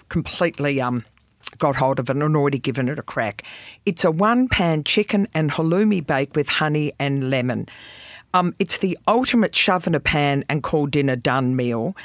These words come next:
It's quick, it's easy, and if you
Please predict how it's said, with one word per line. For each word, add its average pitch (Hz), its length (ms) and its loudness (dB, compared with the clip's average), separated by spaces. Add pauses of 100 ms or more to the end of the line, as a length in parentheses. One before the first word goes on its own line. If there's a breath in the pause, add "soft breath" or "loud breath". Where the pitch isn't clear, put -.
(280 loud breath)
It's 165 200 -4
quick, - 480 0
it's - 280 -4
easy, 170 640 0 (380 loud breath)
and 175 220 2
if - 160 -2
you 190 120 4